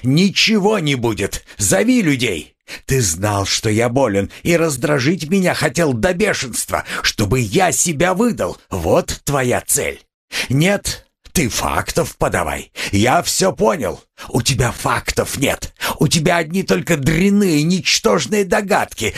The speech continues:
заметовские. Ты знал мой характер, до исступления меня довести хотел, а потом и огорошить. Вдруг попами да депутатами? Ты их ждешь, а? Чего ждешь?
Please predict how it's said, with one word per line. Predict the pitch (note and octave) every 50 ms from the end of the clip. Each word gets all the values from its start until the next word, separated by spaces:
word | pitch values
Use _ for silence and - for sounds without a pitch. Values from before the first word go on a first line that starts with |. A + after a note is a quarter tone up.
| -
заметовские. | - A#2 A2 - F#3+ G3 G3+ G3+ - F#2+ - G2 - - - - - - - - - - _ _ _ _ _ _ - - - -
Ты | - D3 D#3 D#3
знал | C#3+ B2+ B2+ F3+ F#3+ F3+ E3 D#3+ D3+ C#3+
мой | D3 D3+ D#3 D3
характер, | B2 - D#3 D3+ C3 A2+ F2 - - - - E2+ - - - - - -
до | D#2+ E2+ G#2 G#2
исступления | G#2+ - - - - B2 G2+ - G2+ F#2+ G2+ A#2 C#3 D#3+ E3 D#3+ D#3 D3+ D3 D3 D3
меня | C#3+ C#3 C#3 C3+ C3+ B2+
довести | G#2+ B2 B2+ C3+ C3 - - - E3 C#3+
хотел, | - C3 C#3 - C#3+ C3+ B2+ A#2+ - - -
а | - G2+
потом | F#2+ F#2+ F#2 - - G#2 A2+ B2+
и | - - -
огорошить. | F2 F2 F2 - - F2+ F#2 - D3+ F3 E3 - - - - - - - _ _ _ _
Вдруг | F#2+ E2+ F2+ E2 A2+ A2+ C3 G#2 F2 - - - - _ _ _ _
попами | - - - - - _ A#2+ B2 B2 B2 A#2+ B2 B2
да | A2+ G#2 B2 B2
депутатами? | A2+ G#2 G#2+ C#3 B2+ - C#3 C3 - G#3+ A#3 A#3+ A#3 - A3+ F#3+ D3 G#2+ F2 - - _ _ _ _ _ _ _ _ _ _ _ - - - - -
Ты | A2+ G#2+
их | G2+ G#2+ A2+ B2 D#3 A#3 C4 C4+ B3+ G3
ждешь, | D#3+ - - - G#2+ - - - - - - _
а? | B2 D3 F3+ A3+ C4+ B3 - - _ _ _ _ _ _ - - -
Чего | - - A3 B3+ A#3+ F3 G2+ D#2 -
ждешь? | - - E2 C#2+ - - - -